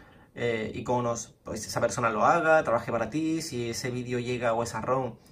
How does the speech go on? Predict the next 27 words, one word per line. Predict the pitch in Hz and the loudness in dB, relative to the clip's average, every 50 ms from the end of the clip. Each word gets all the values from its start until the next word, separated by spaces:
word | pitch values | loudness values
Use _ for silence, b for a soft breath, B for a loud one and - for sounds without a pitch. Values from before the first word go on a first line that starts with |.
| B _ | B _
tiene | - 139 131 120 | -2 -2 -2 0
publicidad | 127 127 127 - - 123 127 131 131 127 | -2 -2 -4 -2 -2 -2 0 0 0 0
y | 123 120 113 110 | -2 -4 -2 -2
a | 113 | -4
lo | 113 | -4
mejor | 104 104 - 131 131 127 | -4 -4 -2 -2 -2 -2
ganas | 131 127 123 120 - | -2 -2 -4 -2 -2
al | 123 120 | -4 -2
mes | 120 127 135 135 135 - - B B B B B B B B B B B | -2 -2 -2 -4 -4 -6 -10 B B B B B B B B B B B
doscientos | - 123 123 117 - 147 143 139 120 123 | -10 -6 -4 -2 -2 0 0 0 0 0
euros | 135 135 127 - | 0 -2 -2 0
con | - 127 | 2 2
la | 123 | 2
publicidad, | 113 127 127 117 - 127 135 139 - | 2 0 -2 -2 -2 0 0 0 0
pues | 120 120 110 110 | 0 -4 -8 -6
le | 120 117 117 | -6 -4 -2
des | 131 135 135 - | -2 -4 -4 -6
a | 117 | -8
lo | 113 | -6
mejor | 113 107 101 131 135 131 120 - | -6 -4 0 0 0 0 0 -4
X | - 127 123 139 127 - | -6 -6 -4 -4 -4 -2
dinero | 127 123 127 135 131 | 0 0 0 2 0
al | 127 123 | 0 -2
desarrollador | 123 117 123 117 120 113 107 113 131 151 160 | -2 -2 -2 -2 -2 -2 -2 0 2 2 2
para | 147 143 135 120 | 2 0 0 0
que | - 120 | -4 -6
siga. | - - 131 139 139 120 B | -6 -4 0 0 0 0 B